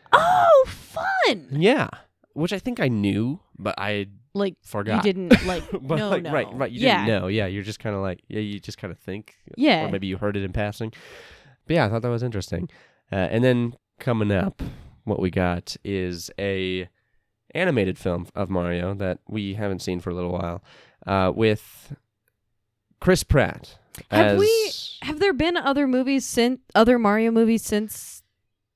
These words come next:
Speaker 2: Not, like, main, main, mainline Mario films, really. There've been, like, little tiny things here and there, but, like, this is, like,
Speaker 1: That, like,
Speaker 2: the
Speaker 1: Mario makes an
Speaker 2: first
Speaker 1: appearance in, but no, like,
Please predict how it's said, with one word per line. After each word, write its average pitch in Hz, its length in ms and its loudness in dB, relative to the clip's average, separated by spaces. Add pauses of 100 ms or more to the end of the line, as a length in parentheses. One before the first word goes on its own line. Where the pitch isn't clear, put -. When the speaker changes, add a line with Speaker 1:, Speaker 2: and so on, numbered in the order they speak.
(480)
Speaker 2:
Not, 175 260 0
like, 139 240 0
main, 113 320 2 (280)
main, 110 460 2
mainline 101 540 2
Mario 92 360 2
films, 90 300 -2
really. 95 220 4
There've 98 160 0
been, 104 200 0
like, 90 280 -2 (440)
little 95 500 2 (440)
tiny 92 420 0 (260)
things 90 320 2
here 95 160 0
and 90 100 2
there, 87 320 0
but, 95 100 2
like, 92 140 0
this 101 160 0
is, 92 220 -4
like, 90 180 -2 (380)
Speaker 1:
That, 175 140 0
like, 170 160 -4
Speaker 2:
the 190 60 -8
Speaker 1:
Mario 175 200 2
makes 180 100 -4
an 113 60 6 (260)
Speaker 2:
first 156 100 -6
Speaker 1:
appearance 170 420 -6
in, 185 320 -4
but 180 160 -2
no, 160 220 -4
like, 151 360 -8